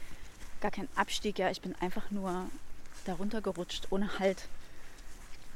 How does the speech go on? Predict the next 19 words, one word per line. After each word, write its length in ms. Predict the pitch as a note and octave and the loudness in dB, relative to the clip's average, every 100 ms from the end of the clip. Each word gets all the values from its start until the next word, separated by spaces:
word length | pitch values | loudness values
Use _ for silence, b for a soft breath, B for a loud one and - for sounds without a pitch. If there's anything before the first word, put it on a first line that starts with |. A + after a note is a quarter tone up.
| - - - - | -6 -10 -6 -2
Was 160 | F#3+ | 0
für 80 | - | 2
mich 120 | G3+ | 2
so 80 | - | 2
ein 60 | G3 | 4
Ausdruck 360 | F#3+ G3+ G#3 | 6 6 4
von 120 | - G3 | 4 2
meiner 220 | F#3+ F#3 | 2 0
Schutzlosigkeit 760 | - - F#3 F3+ F#3 - F#3 - - - | 0 2 4 4 2 0 0 0 -2 0
in 100 | F#3+ | 0
Bezug 200 | F3 - | -2 -2
auf 100 | F3 | -2
dieses 260 | F3 E3 - | 0 0 2
Thema 520 | - A#3+ G#3 E3+ F3 - - - - - - - - - - - - - - - - | 4 4 6 4 2 0 -2 -4 -10 -12 -12 -10 -6 -4 -2 -2 -6 -6 0 2 4
dargestellt 600 | G3 F3+ F3+ - F#3+ F3+ | 6 6 4 0 2 2
hat, 180 | F#3+ F3 | 2 2
ja. 220 | F3+ F#3+ G#3 B B B B B B - - - - - - B B B B A#3 | 2 2 0 B B B B B B -10 -8 -4 -2 -2 -2 B B B B 0
Und 220 | - G3+ G3+ | 0 0 2
die 280 | F#3+ - | 0 2